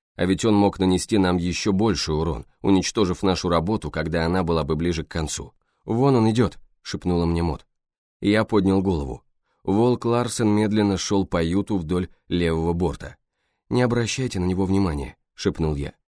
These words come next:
"Он вышел посмотреть, как все это на нас подействовало. Делайте вид, будто ничего не произошло. Откажем ему хоть в этом удовольствии. Снимите туфли и возьмите их в руки". И вот у нас началась игра в жмурки со слепым.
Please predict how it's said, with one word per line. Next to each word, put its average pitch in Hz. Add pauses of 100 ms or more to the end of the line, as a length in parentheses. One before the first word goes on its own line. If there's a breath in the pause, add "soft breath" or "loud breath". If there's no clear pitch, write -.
(220)
"Он 110
вышел 110
посмотреть, 98
как 95
все 95
это 85
на 87
нас 92
подействовало. 78 (400)
Делайте 107
вид, 113
будто 87
ничего 90
не 90
произошло. 80 (380)
Откажем 98
ему 82
хоть 85
в 117
этом 85
удовольствии. 76 (380)
Снимите 127
туфли - (120)
и -
возьмите 107
их 71
в -
руки". 80 (760)
И -
вот 117
у 123
нас 107
началась 92
игра 90
в 80
жмурки 92
со 87
слепым. -